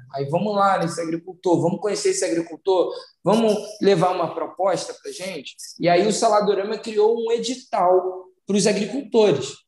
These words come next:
Então, assim, eu garanto a demanda desde que eles permaneçam seguindo algumas regrinhas básicas de plantio, enfim.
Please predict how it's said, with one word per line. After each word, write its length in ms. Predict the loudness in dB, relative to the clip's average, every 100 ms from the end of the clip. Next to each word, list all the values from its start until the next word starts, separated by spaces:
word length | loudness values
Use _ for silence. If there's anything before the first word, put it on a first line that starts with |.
| _ _ -6
Então, 320 | -2 0 0
assim, 520 | 0 0 -2 -6 -14 _ 2
eu 140 | 4
garanto 520 | 6 6 4 0 -2 -4
a 40 |
demanda 500 | -2 -4 -4 -8 -8
desde 400 | -6 -6 -6 -10
que 100 | -2
eles 260 | -2 -2 -2
permaneçam 800 | 0 0 0 0 0 0 -2 -6 -8 -14 _ _ _ _ _ _ _
seguindo 760 | -20 -8 0 2 4 4 2 0
algumas 400 | 2 2 2 2
regrinhas 500 | 2 2 0 -2 -4
básicas 640 | -2 2 2 -2 -6 -8 -8
de 280 | -16 -14 -4
plantio, 680 | -2 0 -2 -4 -2 0 -2
enfim. 240 | -4 -10